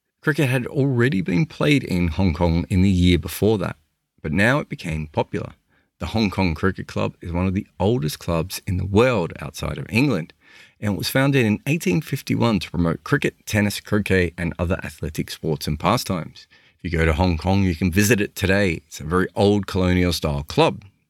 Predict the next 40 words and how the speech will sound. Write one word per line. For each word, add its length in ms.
In 120
eighteen 240
fifty-eight, 440
the 160
H 200
M 100
S 140
Highflyer 500
halted 460
in 160
Hong 180
Kong 400
on 160
its 160
way 160
to 100
Shanghai. 580
The 80
crew 320
played 260
a 60
match 380
against 340
the 60
Hong 260
Kong 260
eleven. 440
In 100
that 140
same 320
year, 320
Canton 420
Garrison 600
and 200
the 40
Royal 340
Artillery 600
played 200
a 60
game 400